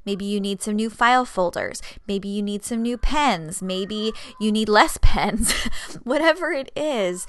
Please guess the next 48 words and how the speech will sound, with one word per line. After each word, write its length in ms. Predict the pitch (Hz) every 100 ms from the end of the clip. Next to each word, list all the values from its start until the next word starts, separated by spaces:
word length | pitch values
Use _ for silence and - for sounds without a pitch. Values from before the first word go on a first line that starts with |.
| - - - -
what 260 | 208 220 254
are 100 | 302
the 120 | 277
steps 400 | - 233 - -
you 100 | 214
need 160 | 214 208
to 100 | 214
take 260 | 220 190
in 100 | 208 202 -
order 360 | 254 240 160
to 200 | - -
organize 680 | 196 185 190 185 165 180 -
your 160 | - 180
desk? 420 | - - - -
Maybe 240 | 196 190 202
you 140 | 208
need 180 | 208 240
a 80 | 269
new 340 | 233 226 240
bookshelf. 640 | 214 339 - - - - - - -
First, 380 | - 311 320 -
you 80 |
need 140 | 254 262
to 80 | 254
measure 480 | 226 262 285 240
for 140 | - 196
your 60 |
bookshelf. 380 | 185 170 160 160
What 160 | 208 -
size 400 | - 233 277 285
bookshelf 420 | 196 - 185 -
do 120 | -
you 80 | 160
need? 280 | 135 - -
Are 80 | 196
you 40 |
gonna 140 | 190 185
buy 160 | 185
it 120 | 185 180
in 100 | 180
person 420 | 202 240 - 294
or 40 |
are 20 |
you 60 | 277
gonna 160 | 277 269
get 160 | 277
it 100 | 277
online? 480 | 277 269 247 180